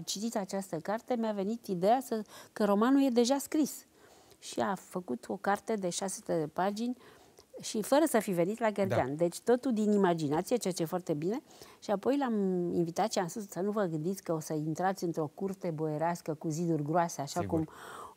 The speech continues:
Speaker 1: o prezentați
Speaker 2: Descrie,
Speaker 1: în,
Speaker 2: da.
Speaker 1: în, în roman, dar este de două ori transformată, pentru că a fost transformată de Ion Ghica, în primul rând, în o mie opt sute șaizeci și nouă, așa cum spuneați, pentru a-i da o,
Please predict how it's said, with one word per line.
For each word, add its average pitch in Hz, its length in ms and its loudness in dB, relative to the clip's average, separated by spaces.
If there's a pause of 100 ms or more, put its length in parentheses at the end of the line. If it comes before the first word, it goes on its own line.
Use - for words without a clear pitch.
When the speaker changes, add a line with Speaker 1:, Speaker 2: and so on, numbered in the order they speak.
(120)
Speaker 1:
o 156 300 8 (460)
prezentați 165 560 4
Speaker 2:
Descrie, 175 200 6
Speaker 1:
în, 160 60 4
Speaker 2:
da. 160 80 4
Speaker 1:
în, 156 180 2
în 160 220 4
roman, 170 680 2
dar 190 500 2 (100)
este 226 480 2 (560)
de 170 260 4
două 226 500 8
ori 254 100 4
transformată, 156 800 0
pentru 170 300 -2
că - 100 -4
a 151 40 -2
fost 185 180 -2
transformată 160 440 -2
de 147 100 -2
Ion 143 160 0
Ghica, 160 300 -4
în 127 60 -6
primul 156 260 -2
rând, 160 200 0
în 135 80 -2
o 135 80 -6
mie 143 180 -2
opt 143 100 -10
sute 170 140 -10
șaizeci 143 320 -4
și 147 80 -6
nouă, 165 120 -2
așa 143 200 -8
cum 160 120 -10
spuneați, 180 560 -4 (420)
pentru 175 260 2
a-i 160 100 4
da 185 260 4
o, 160 320 6